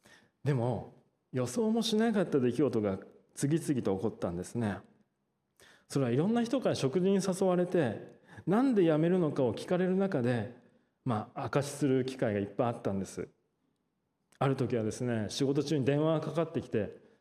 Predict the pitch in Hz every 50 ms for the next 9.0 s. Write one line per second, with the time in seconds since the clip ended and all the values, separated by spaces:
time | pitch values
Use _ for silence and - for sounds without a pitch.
0 | _ - - - 175 156 160 175 165 185 180 180 160 147 135 - 165 175 160 160
1 | 147 143 147 - 151 131 135 117 127 113 127 110 101 90 - - - _ _ _
2 | - - 156 170 185 190 180 - 190 185 190 196 190 202 190 196 190 185 170 151
3 | 131 - 185 175 185 160 143 135 131 127 123 - - 131 127 135 135 151 147 120
4 | - - - - _ _ - - 196 190 180 165 151 147 139 120 104 - 131 127
5 | 160 180 180 196 196 190 156 147 - - 175 170 - 180 185 175 - 202 165 -
6 | 151 - - - - 226 226 269 262 247 - 254 208 226 208 185 165 - 160 -
7 | 143 120 107 104 90 - - - - - - - - - - - - 214 143 -
8 | 220 233 226 196 - - 110 131 131 123 113 101 92 - - - - - -